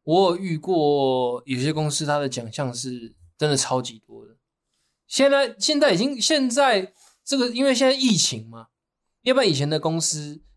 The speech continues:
有些公司他们的尾牙奖项都是很喜欢，比如说大奖头奖就是什么日本三天两夜啊，或是长滩岛啊，有的没有的那种，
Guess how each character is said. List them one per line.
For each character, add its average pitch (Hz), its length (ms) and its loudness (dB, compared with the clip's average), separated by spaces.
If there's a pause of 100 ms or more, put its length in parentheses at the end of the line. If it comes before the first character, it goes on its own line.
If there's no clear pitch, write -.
有 127 140 0
些 160 140 0
公 165 160 -2
司 165 160 -6
他 160 140 -2
们 170 100 -2
的 151 80 2
尾 120 100 0
牙 123 140 -4
奖 123 140 -10
项 147 120 -8
都 151 200 -4
是 135 560 -10
很 147 160 -4
喜 135 180 -2
欢， 131 260 -4
比 131 60 -12
如 123 80 -8
说 143 140 -4
大 147 280 2
奖 117 220 -8
头 127 240 -4
奖 127 160 -6
就 135 100 -8
是 135 240 -8 (320)
什 127 140 -10
么 127 120 -4
日 170 200 4
本 127 220 -4
三 143 200 -4
天 147 160 -10
两 123 220 -12
夜 131 320 -4
啊， 120 240 -12 (340)
或 151 140 -2
是 147 180 -4
长 147 300 -6
滩 175 240 -2
岛 120 280 0
啊， 120 420 -16 (320)
有 135 120 0
的 135 80 0
没 139 140 0
有 147 140 0
的 127 80 -2
那 143 60 -4
种， 131 220 -10